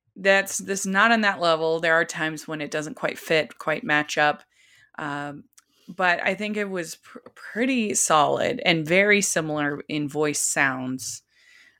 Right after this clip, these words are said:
Um, so that's good. And I, whereas, like, for Your Name, they have a pretty decent dub, but I felt like with the music, the Radwimps music in the,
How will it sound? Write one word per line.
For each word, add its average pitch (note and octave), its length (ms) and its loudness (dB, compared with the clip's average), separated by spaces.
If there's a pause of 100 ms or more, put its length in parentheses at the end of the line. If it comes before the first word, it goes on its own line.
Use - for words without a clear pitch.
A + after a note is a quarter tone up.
Um, C#3+ 440 -6
so - 180 -8
that's D#3+ 380 -2
good. D3 280 -4
And D#3+ 280 -6 (500)
I, E3 280 -2 (160)
whereas, G3+ 420 4
like, F3 220 0
for E3 480 -2
Your E3+ 240 -2
Name, F3+ 580 4 (100)
they F#3+ 140 0
have A#3 140 4
a G#3 80 0 (100)
pretty A3 400 -2
decent G3 480 -4
dub, F3+ 380 4 (120)
but E3+ 420 2 (1300)
I D3+ 100 -2
felt F#3+ 320 2
like E3 340 2
with D#3+ 180 -6
the D3 60 -6
music, G3+ 720 0
the D#3 60 -6
Radwimps D#3 560 -2
music F3+ 380 -2
in E3 80 -4
the, D3+ 200 -4